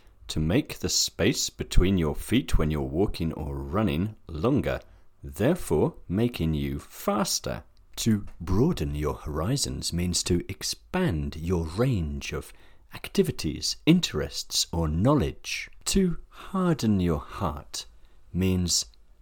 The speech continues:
to make yourself less emotional when you do something that is difficult for you. And to blacken somebody's name is to destroy their reputation. So those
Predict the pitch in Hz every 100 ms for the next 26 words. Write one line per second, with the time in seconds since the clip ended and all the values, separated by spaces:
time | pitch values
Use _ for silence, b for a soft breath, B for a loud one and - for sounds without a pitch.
0 | - - 80 87 113 - 98 - - 82
1 | - 73 78 113 - - 104 123 143 -
2 | - 69 65 B B B B 85 85 85
3 | - 127 120 92 78 80 73 65 - 82
4 | 78 78 - - - 78 - - 80 76
5 | 69 - - - - 87 82 78 - 78
6 | 69 80 85 - - 78 73 71 - 76
7 | 73 76 71 95 123 127 104 92 87 B
8 | B B - 92 - - 85 98 - -
9 | 98 101 98 92 90 85 82 76 82 -
10 | - 76 - 101 90 - - 73 62 -
11 | - - - - - 208 190 226 254 147
12 | - -